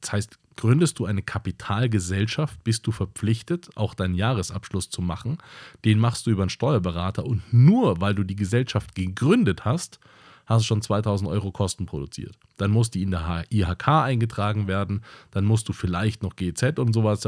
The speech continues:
weiter bezahlen und irgendwelche anderen Bezüge. Das heißt, nur weil du die Gesellschaft gegründet hast,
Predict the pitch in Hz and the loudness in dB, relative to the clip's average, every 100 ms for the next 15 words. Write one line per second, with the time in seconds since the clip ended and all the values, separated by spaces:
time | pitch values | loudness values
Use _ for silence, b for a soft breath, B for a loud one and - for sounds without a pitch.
0 | 87 101 98 92 95 - 90 90 71 87 | -4 -4 -2 -4 -6 -6 -4 -2 -4 -4
1 | 87 85 95 107 95 - - 95 101 107 | -6 -4 0 2 2 -2 -4 -2 -4 -6
2 | B B B - 104 107 - 107 104 160 | B B B -10 -4 -2 2 2 6 6
3 | 233 143 131 113 110 104 113 113 98 - | 6 2 2 0 0 0 0 0 -4 -4
4 | 92 95 - 113 180 208 117 143 156 - | -12 -4 2 4 4 2 0 -2 -2 -10